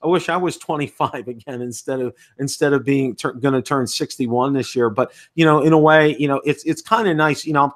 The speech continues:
I'm kinda late into the hobby. You know, I was into R C, um, you know, planes and,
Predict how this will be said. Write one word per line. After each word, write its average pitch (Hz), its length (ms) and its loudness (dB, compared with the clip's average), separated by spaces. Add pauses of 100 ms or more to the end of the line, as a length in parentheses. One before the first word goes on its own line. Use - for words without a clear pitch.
I'm 160 240 0
kinda - 240 -2
late 147 400 2
into 139 180 -2
the 123 160 -2
hobby. 131 380 0
You 131 120 -2
know, 131 160 0 (280)
I 151 140 4
was 170 180 4
into 151 200 2
R 131 240 4
C, 135 480 -4
um, 117 480 -2
you 135 140 -6
know, 123 160 0
planes 120 720 -6
and, 113 320 -8